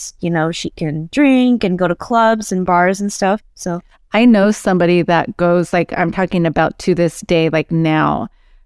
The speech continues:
Speaker 2: goes into T J just to get Xanax for himself because
Speaker 1: Really?
Speaker 2: he can't get it prescribed to him here. So he goes to T J and it's very easy to get that stuff there, so.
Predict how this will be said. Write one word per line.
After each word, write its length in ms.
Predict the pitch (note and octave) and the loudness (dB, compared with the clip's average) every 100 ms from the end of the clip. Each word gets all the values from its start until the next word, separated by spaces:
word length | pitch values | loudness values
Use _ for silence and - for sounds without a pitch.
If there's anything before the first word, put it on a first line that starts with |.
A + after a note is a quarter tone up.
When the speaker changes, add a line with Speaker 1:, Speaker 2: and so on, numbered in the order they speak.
| - | -4
Speaker 2:
goes 280 | F#3+ F#3 E3 | 2 2 2
into 260 | F3+ F3+ | 0 0
T 240 | F3+ F#3 E3+ | -2 0 0
J 240 | F#3 F3 | 2 0
just 280 | D#3 E3 - | 2 -2 -2
to 100 | F3+ | -4
get 200 | F3 D#3 | 0 -2
Xanax 800 | D3+ E3 D3+ C#3+ - - - - _ _ _ _ | 0 0 0 -2 -6 -16 -20 -20 _ _ _ _
for 100 | - | -2
himself 500 | E3+ F#3+ G#3 A3+ A#3 A3+ | 0 2 2 2 2 2
because 260 | F#3+ F3+ E3+ | 2 0 -2
Speaker 1:
Really? 120 | E3 | -6
Speaker 2:
he 220 | - - F3 | -6 -2 -2
can't 400 | - F3+ F3 E3 | 0 0 0 0
get 120 | E3 | 0
it 100 | E3 | 0
prescribed 500 | - E3 - D#3+ - | -2 -4 -2 -2 -2
to 120 | F#3 | -2
him 200 | F3+ D#3+ | 0 0
here. 480 | D3 D#3+ D#3 E3+ A3+ _ _ - - - | 0 0 0 0 -4 _ _ -20 -20 -12
So 260 | - F3 | -2 0
he 160 | E3+ F3+ | 2 0
goes 180 | F3+ D#3+ | 0 0
to 120 | E3+ | -4
T 200 | - E3+ | 0 -2
J 140 | D#3 | 0
and 160 | E3 D#3 | 0 0
it's 160 | D#3 - | -4 -4
very 260 | D#3+ D#3+ | 0 0
easy 360 | D#3 D#3 C3+ D#3 | 0 0 0 0
to 100 | D3+ | 0
get 220 | D3 D3 | -2 -4
that 180 | D#3 - | -2 -4
stuff 260 | - D#3 - | -4 -4 -2
there, 240 | D#3 D#3 | -2 -2
so. 400 | C#3+ - D#3 D#3+ | -2 -2 -2 -2